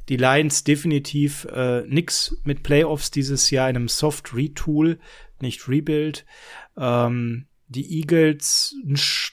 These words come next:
Schritt weiter, würde ich sagen, vom Spielermaterial, aber gerade auf Wide Receiver ist das so wie bei uns auf Corner, nur dass da die Lichtblicke wie Lenoir fehlen. Und, ähm,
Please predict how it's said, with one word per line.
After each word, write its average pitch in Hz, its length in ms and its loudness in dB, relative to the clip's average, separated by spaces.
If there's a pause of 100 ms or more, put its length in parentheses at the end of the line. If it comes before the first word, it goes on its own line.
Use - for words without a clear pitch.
(100)
Schritt - 400 0
weiter, 175 460 4
würde 208 160 2
ich - 120 -2
sagen, 165 440 2
vom 151 180 -2
Spielermaterial, 139 1000 2
aber 113 200 0
gerade 117 260 0
auf - 140 -4
Wide 131 240 -2
Receiver 123 640 -2 (560)
ist 143 160 0
das 131 140 0
so 143 140 2
wie 139 80 4
bei 127 120 2
uns 127 240 0
auf - 180 -4
Corner, 196 540 6
nur 135 160 0
dass 131 180 0
da 120 160 -2
die 110 120 -2
Lichtblicke 143 520 -4
wie 117 100 0
Lenoir 110 480 0
fehlen. 135 500 -2 (580)
Und, 113 640 -2
ähm, 101 460 -4